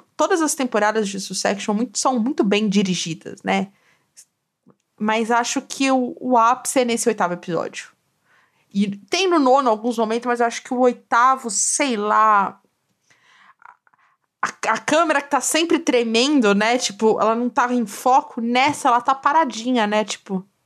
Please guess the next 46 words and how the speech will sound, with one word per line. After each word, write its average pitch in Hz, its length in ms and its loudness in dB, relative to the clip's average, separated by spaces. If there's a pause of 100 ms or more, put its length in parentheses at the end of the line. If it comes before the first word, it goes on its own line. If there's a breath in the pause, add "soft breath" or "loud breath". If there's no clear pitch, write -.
(140)
um 269 80 -6
em 311 80 -2
outro, 170 300 -2 (100)
um 254 60 -6
em 294 80 -2
outro. 170 300 -2 (400 soft breath)
E 247 100 0
vai, 220 280 0
tipo, - 180 -12
como 240 120 -2
se - 60 -8
fosse 320 180 0
um 339 60 2
ping-pong, 311 640 2
né? 196 260 0 (360 loud breath)
De 208 60 -14
tipo, 196 400 -8 (640 soft breath)
e 214 100 -4
é 247 80 4
o, 262 220 -2
e 240 120 0
é, 247 200 2
e 226 120 -2
é 269 100 4
o 277 60 -4
ping-pong 277 640 0
meio 269 200 0
que 269 120 -4
vai 262 240 2
acabando 254 840 0 (160)
e 262 160 0
o 262 80 4
Logan 254 360 0
vai 254 120 0
falando 247 640 0
e 247 140 -2
o 262 80 0
Kendall, 262 580 -2 (640 loud breath)
o 262 120 -6
que - 180 0
restava 269 1200 0
do 190 220 -4
Kendall 240 540 0
vai 214 280 -2
se 220 160 -6
destruindo. 170 760 -6